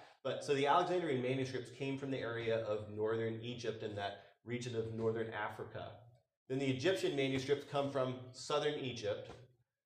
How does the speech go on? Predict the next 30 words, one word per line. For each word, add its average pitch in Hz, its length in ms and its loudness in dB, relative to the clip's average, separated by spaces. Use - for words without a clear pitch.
Um, 117 440 0
the 131 80 2
eclectic 208 500 4
manuscripts 123 760 0
are 123 420 2
manuscripts 143 640 2
that, - 320 2
uh, 117 220 2
don't 135 260 2
fall 131 280 6
into 127 540 -2
any 117 200 -2
of 113 60 -4
the 113 100 0
other 107 100 0
categories. 95 800 -8
They 92 80 -6
have 92 160 -6
unique 110 520 -8
things 113 320 -4
and 98 120 -8
unique 101 360 -10
characteristics. 107 800 -4
The 123 60 -2
Western 165 380 4
manuscripts 147 760 0
are 113 160 -2
mostly 143 380 4
found 131 420 0
in 113 240 -2